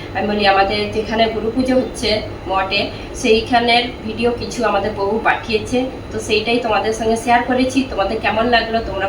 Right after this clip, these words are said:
কমেন্ট করে জানাবেন। আর আমাদের এখানে আমরা কিভাবে গুরু পুজো করলাম, গুরু, গুরুদেবের আবির্ভাব কিভাবে বানালাম, আর যতটা পেরেছি সম্ভব ততটা চেষ্টা করেছি।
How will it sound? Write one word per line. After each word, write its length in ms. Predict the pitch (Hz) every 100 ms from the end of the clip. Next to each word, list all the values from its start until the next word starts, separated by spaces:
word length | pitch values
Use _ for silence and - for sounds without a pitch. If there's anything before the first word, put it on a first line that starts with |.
| 190
কমেন্ট 240 | 185 196
করে 180 | 208 208
জানাবেন। 420 | 202 180 180 196 202 - - -
আর 120 | 208
আমাদের 480 | - 214 220 240 277
এখানে 380 | 269 247 247 240
আমরা 280 | 220 214
কিভাবে 480 | 220 240 247 262 254
গুরু 260 | 220 226 220
পুজো 220 | 214 214 214
করলাম, 320 | 214 214 214
গুরু, 300 | 214 214 208 208 208 - - -
গুরুদেবের 460 | 214 208 208 208
আবির্ভাব 420 | 185 208 214 220 214
কিভাবে 420 | 226 220 220 240 247 - - -
বানালাম, 480 | 208 208 208 220 262 - -
আর 380 | - 196 185 180 175 - -
যতটা 360 | 202 196 240 254
পেরেছি 400 | 240 220 220 254 254 262 - -
সম্ভব 480 | 208 226 220 226 220 220 - - - -
ততটা 360 | 190 185 202 214
চেষ্টা 400 | 214 208 - 226
করেছি। 640 | 233 254 269 262 240 226